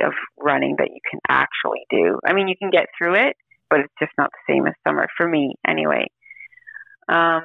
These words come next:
so then it comes, it becomes if I'm, you know, if Olympics, I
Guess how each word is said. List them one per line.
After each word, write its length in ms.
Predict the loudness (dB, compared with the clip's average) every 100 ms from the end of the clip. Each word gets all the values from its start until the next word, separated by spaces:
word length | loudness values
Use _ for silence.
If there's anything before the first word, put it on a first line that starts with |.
| -6 -6
so 80 | 0
then 160 | 2 2
it 100 | -2 -2
comes, 340 | 2 2 0 -8 -20 -20 -20 -20 -20 -20 _ _ _ _ _ _ _ _ _ _ -4
it 120 | -4
becomes 500 | -6 -2 0 0 -2
if 140 | -4 -2
I'm, 280 | 0 0 -4 -18 _ -20 -20 _ _ _ _ _ -6
you 100 | 2
know, 220 | 2 2 -4 _ _ _ _ _ _ _
if 100 | -6 -2
Olympics, 480 | 2 2 2 -2 -4 _ -6 -6 -6 -10 -12
I 60 | -6